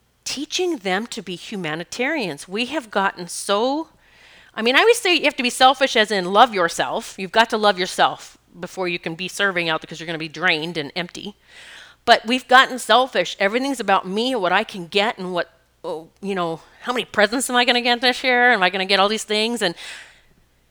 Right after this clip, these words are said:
where did we start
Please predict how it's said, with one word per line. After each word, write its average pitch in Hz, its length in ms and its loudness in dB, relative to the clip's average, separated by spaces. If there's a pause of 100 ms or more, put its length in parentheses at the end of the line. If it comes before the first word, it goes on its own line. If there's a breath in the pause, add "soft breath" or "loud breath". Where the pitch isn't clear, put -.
(380)
where 285 500 2
did 285 300 -4
we 240 520 -4 (880)
start - 800 0